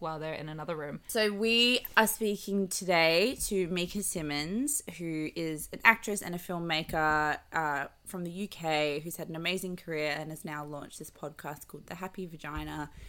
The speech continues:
Speaker 2: which is basically just all about tackling female reproductive health,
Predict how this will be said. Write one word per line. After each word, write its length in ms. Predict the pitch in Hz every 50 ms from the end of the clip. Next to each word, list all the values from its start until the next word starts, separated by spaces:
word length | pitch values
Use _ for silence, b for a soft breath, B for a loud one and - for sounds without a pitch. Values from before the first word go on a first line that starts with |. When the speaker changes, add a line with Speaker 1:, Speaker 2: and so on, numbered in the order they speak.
| B B B B B B
Speaker 2:
which 480 | - 170 170 - - - - - - - - - - -
is 140 | - 196 196
basically 500 | 220 208 202 202 - 196 - - 190 165
just 180 | - 175 - - -
all 180 | - 202 185 180
about 420 | 180 165 175 160 156 156 156 -
tackling 460 | - - 170 165 - - 160 151 160
female 340 | 175 - 247 247 240 226 214
reproductive 540 | 208 208 - - 185 175 175 - - 180 -
health, 560 | 175 170 165 160 156 160 156 151 160 165